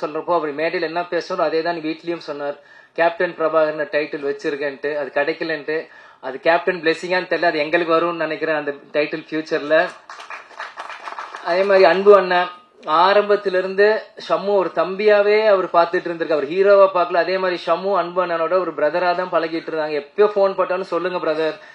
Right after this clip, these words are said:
என்ன பிரதர், என்ன விஷயம், எப்போ வரணும் ஷாட்டுக்கு?" இந்த மாதிரி ஒவ்வொன்றுமே இரண்டு பேருமே ஒரு பிரதர்லி ஃபீலிங்கா பேசிட்டு இருந்தாங்க. அது ஒரு வெளிப்பாடு தான் அந்த ஃப்ரேம்ல உங்களுக்கு தெரியுது. ஷம்மு எவ்வளவு உழைச்சிருக்காரோ,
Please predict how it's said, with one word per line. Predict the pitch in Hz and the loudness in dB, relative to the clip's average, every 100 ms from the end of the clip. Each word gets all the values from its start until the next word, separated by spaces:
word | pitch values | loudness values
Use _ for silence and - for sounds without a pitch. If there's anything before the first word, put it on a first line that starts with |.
| - | -18
என்ன | - 160 180 | -12 -6 -4
பிரதர், | 165 165 | 0 0
என்ன | 156 170 | 0 -2
விஷயம், | 170 165 165 147 | -6 -4 -4 -2
எப்போ | 180 165 | 0 0
வரணும் | 156 143 | 0 -4
ஷாட்டுக்கு?" | 160 156 165 165 170 180 | -2 -2 -4 -8 -8 -10
இந்த | 165 156 | -10 -8
மாதிரி | 170 185 | -2 0
ஒவ்வொன்றுமே | 175 156 156 180 202 202 202 214 214 - _ _ _ _ _ _ | 0 -2 -4 -2 0 0 -2 -2 -4 -10 _ _ _ _ _ _
இரண்டு | - 165 190 196 | -4 -2 0 0
பேருமே | 190 190 190 202 208 208 - _ _ _ _ _ _ _ | 2 0 2 2 2 0 -6 _ _ _ _ _ _ _
ஒரு | 170 160 156 | 0 2 2
பிரதர்லி | 151 156 190 190 202 190 | 0 2 2 2 -2 -2
ஃபீலிங்கா | 185 170 175 175 165 | -4 -4 0 0 0
பேசிட்டு | - 160 - 160 | 0 -2 -2 -6
இருந்தாங்க. | 151 147 151 165 170 | -4 -6 -6 -6 -8
அது | 147 139 165 | -8 -4 0
ஒரு | 156 147 | 0 0
வெளிப்பாடு | 151 185 202 190 185 | -2 0 0 0 0
தான் | 196 208 | -2 -4
அந்த | 165 151 - | -6 -8 -4
ஃப்ரேம்ல | 175 185 180 | -4 -4 -4
உங்களுக்கு | 156 151 139 156 | -4 -6 -6 -6
தெரியுது. | 165 160 156 - | -4 -4 -8 -8
ஷம்மு | 151 170 | -10 -4
எவ்வளவு | 151 151 - | -2 0 -2
உழைச்சிருக்காரோ, | 165 - 175 170 165 180 | -4 -6 -8 -4 -2 -2